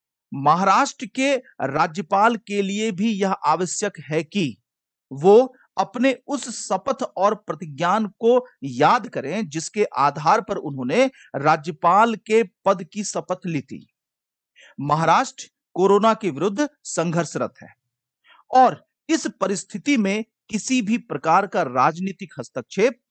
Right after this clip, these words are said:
या किसी भी प्रकार का सांप्रदायिक एंगल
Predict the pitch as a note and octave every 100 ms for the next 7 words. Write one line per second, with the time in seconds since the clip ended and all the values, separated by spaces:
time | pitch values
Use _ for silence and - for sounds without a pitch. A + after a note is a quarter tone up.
0 | _ _ _ C3 - G#3 - _ _ -
1 | A#3 E4 B3 - - - G#2+ A#2+ F#3+ A#3
2 | C4 _ _ - G3 G3 G3+ F3+ C3+ A3
3 | - _ _ F#3 F#3 A#2+